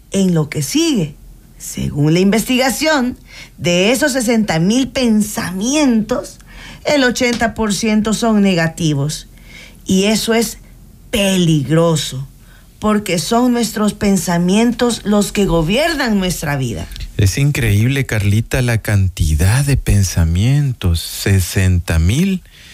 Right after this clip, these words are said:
Speaker 2: es una cantidad increíble. Eh, pienso yo de que el ambiente, los ambientes donde nosotros nos, nos movemos,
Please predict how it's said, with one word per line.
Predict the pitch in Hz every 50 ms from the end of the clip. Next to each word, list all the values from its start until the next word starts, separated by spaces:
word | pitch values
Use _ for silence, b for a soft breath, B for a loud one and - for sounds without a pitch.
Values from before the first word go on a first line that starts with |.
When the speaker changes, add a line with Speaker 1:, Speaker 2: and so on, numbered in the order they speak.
| B B B B B B B
Speaker 2:
es | - 101 101
una | - 135 131 135 131
cantidad | 131 - 113 104 98 - - 98 95 98 107
increíble. | 123 131 135 127 - - 87 85 85 98 117 139 147 127 104 90 82 82 - B B B B B B B B B B B B B B B B B B -
Eh, | 104 101 101 98 95 98 95 95 92 - - - - - _ _ - - - 92
pienso | - 110 110 120 - -
yo | 127 117 120 123
de | 135 143 135
que | - - 117
el | 104 104
ambiente, | 98 90 92 92 87 98 117 143 175 185 180 - - 117
los | 101 101 104 101
ambientes | 98 90 90 90 98 110 127 139 - 151
donde | 135 135 131 117 113
nosotros | 107 101 98 95 - 117 110 - - 127 131
nos, | 131 120 107 101 95 - - -
nos | - 95 95
movemos, | 95 95 92 90 85 104 120 151 160 135 117 107 107 -